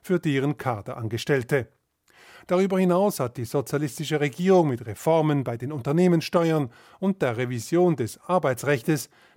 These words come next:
de facto die fünfunddreißig-Stunden-Woche ausgehebelt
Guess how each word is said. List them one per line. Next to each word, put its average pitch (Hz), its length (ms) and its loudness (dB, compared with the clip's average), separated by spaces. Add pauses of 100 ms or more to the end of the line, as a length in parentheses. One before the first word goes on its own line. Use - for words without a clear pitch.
(120)
de 175 80 0
facto 165 460 -6
die 110 120 -8
fünfunddreißig-Stunden-Woche 135 1400 -2
ausgehebelt 160 800 0